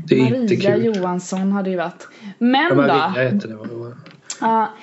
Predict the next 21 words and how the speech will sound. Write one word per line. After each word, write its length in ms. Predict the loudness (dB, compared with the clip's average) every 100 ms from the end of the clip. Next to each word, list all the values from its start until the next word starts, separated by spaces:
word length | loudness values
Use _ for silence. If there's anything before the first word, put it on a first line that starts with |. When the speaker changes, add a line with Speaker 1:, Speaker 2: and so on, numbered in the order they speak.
| -8
Speaker 1:
Claes. 280 | 0 4
Speaker 2:
vanligast-, 840 | 4 4 4 4 2 -4 -16 -20 -6
nej, 120 | -2 0 2 2 2 4 2 0 -6
ett 300 | -4 -4 -2
E 300 | 2 4 2 4
börjar 200 | 4 4
det 60 | 2
på. 320 | 2 2 0 -6 -14
Det 100 | -8
är 40 |
lätt. 580 | -4 -4 -6 -12 -14 -14 -16 _ -20 -16 -12 -4
Speaker 1:
Emanuel. 1040 | 0 2 2 2 2 0 -2 -2 -2 -4 -8 -8 -2
Speaker 2:
Nej, 140 | 2
men 160 | 4 2
sluta 760 | 0 0 2 4 2 2 2 4
nu. 460 | 2 2 4 4
Speaker 1:
Erik. 640 | 2 2 -2 -2 0 0 2
Speaker 2:
Det 100 | 2
är 140 | 4
lätt, 300 | 4 2 -2
så. 180 | -2